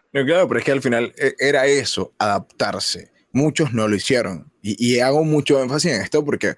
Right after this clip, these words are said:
pues, habrán relaciones que no aguantaron la pandemia. También está el hecho de que,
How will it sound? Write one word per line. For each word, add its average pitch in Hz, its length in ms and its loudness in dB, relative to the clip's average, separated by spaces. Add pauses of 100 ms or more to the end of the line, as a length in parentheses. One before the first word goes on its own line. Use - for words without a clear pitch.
(200)
pues, - 180 -2
habrán 107 300 -2
relaciones 147 520 0
que 110 120 -4
no 101 80 0
aguantaron 135 560 0
la 220 100 0
pandemia. 90 680 -4
También 110 320 0
está 147 220 -2
el 160 100 4
hecho 143 260 2
de 143 160 4
que, 82 280 -4